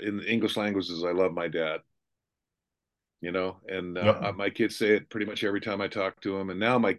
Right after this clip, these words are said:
Speaker 1: grandkids are saying it, and that just melts your heart. I mean, just,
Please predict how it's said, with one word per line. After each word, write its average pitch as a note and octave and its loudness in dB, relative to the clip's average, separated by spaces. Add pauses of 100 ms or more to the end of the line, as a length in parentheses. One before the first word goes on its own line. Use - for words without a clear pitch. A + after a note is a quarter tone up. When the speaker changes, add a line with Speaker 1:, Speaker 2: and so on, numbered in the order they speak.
(140)
Speaker 1:
grandkids A2 0
are F#2 -8
saying F2 -4
it, E2 -6
and E2 -10 (380)
that G#2+ 2
just - -8
melts E2 -8
your D2+ -10
heart. D#2+ -4 (100)
I E2 -20
mean, D2+ -12
just, - -10